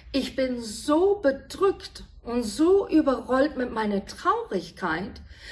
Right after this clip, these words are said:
dass ich betete Gott, dass er mir wirklich eine Antwort gibt auf das, was ich möchte.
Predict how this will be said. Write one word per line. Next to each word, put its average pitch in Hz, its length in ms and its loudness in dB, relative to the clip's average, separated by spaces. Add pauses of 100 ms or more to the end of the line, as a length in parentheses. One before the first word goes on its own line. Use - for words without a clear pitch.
(200)
dass 247 380 0
ich 302 400 2 (400)
betete 311 720 4
Gott, 254 340 -2
dass 226 200 -2
er 240 140 0
mir 277 440 0 (800)
wirklich 311 560 2
eine 254 160 -2 (120)
Antwort 285 540 4
gibt 214 260 2
auf 208 200 -2
das, 208 300 -2
was 202 200 -2
ich 208 160 -6
möchte. 170 420 -2